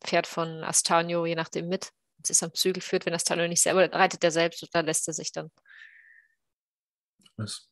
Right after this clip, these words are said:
Speaker 2: alles gut bei euch?
Speaker 1: Ja, irgendwie, es wirkt, Astanio wirkt bedrückt, aber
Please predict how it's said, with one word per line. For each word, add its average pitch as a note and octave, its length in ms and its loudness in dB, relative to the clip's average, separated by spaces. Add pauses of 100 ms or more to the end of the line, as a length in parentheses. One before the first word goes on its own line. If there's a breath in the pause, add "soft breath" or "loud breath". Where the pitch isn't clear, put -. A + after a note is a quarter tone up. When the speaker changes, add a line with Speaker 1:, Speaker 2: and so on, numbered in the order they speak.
Speaker 2:
alles E2+ 220 -6
gut A#2 180 -6
bei C#3 80 -2
euch? E3 320 -2 (1700 loud breath)
Speaker 1:
Ja, F3+ 480 0
irgendwie, G3 280 2
es - 320 6
wirkt, - 160 4
Astanio G3+ 460 2
wirkt F#3+ 220 -2
bedrückt, - 500 0
aber E3+ 500 6